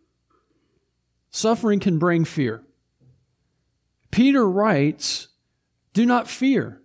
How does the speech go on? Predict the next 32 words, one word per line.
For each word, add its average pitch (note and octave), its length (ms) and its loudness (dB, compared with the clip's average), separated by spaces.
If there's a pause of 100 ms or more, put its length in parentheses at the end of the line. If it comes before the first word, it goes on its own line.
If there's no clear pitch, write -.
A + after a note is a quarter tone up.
(1800)
But D#3+ 100 0
even B3 300 2
if A3+ 100 -2
you A3+ 80 2
should F#3 220 0
suffer G3 360 -2
for A3 160 -2
righteousness' G#3 560 0
sake," D3+ 300 -2
there C#3+ 160 2
you G#3 160 2
are. F#3 140 2 (180)
He G3+ 80 0
says, F3 220 2
"Have A#3+ 240 2
no A3 160 4
fear G#3+ 260 2
of E3 100 2
them." C#3+ 140 0 (220)
Now, G#3 160 4
the G3 100 4
literal A#3+ 680 2
translation F#3 920 2
I D#3 120 2
like F3+ 280 0
better D#3+ 300 4
is, C3+ 360 0 (220)
"Their G3 360 6
fear, C3+ 720 0 (440)
do F#3+ 240 4
not F3+ 300 0
fear." - 460 0